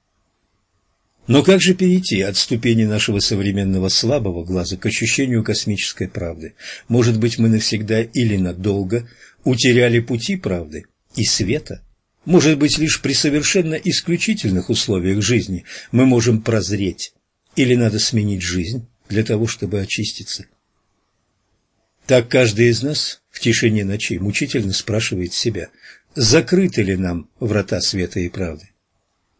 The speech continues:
И в то же время наш дух подсказывает нам, что ничего запрещённого нет. Тайный голос властно нам шепчет: «Всё близко, всё должно быть жизненно и практично».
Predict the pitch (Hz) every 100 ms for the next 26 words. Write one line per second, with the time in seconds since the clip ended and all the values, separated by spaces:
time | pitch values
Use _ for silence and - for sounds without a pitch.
0 | _ _ _ _ _ - 131 - 139 120
1 | 131 135 127 123 123 113 139 143 113 110
2 | - 101 90 90 90 - 90 - - 104
3 | 98 110 - 117 98 107 95 - _ -
4 | - 113 117 107 92 - 117 101 104 98
5 | 101 104 98 - _ _ - - _ -
6 | 127 120 123 110 131 127 123 117 110 120
7 | - 123 120 113 - 120 120 120 117 -
8 | _ - - - 104 104 98 107 - -
9 | 117 - _ - - - 104 98 107 101
10 | 113 110 113 92 98 104 107 113 117 -
11 | 117 - 98 110 - 80 - - 85